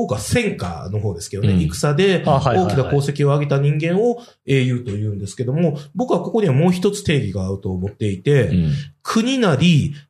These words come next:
Speaker 1: 大衆なりに、ある一定の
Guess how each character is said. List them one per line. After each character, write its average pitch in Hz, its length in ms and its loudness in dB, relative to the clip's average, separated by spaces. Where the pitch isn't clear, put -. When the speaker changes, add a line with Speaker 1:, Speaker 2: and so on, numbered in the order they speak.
Speaker 1:
大 233 240 0
衆 240 320 0
な 214 180 0
り 135 140 0
に、 151 320 2
あ 254 140 4
る 269 200 0
一 180 300 0
定 202 240 4
の 220 380 0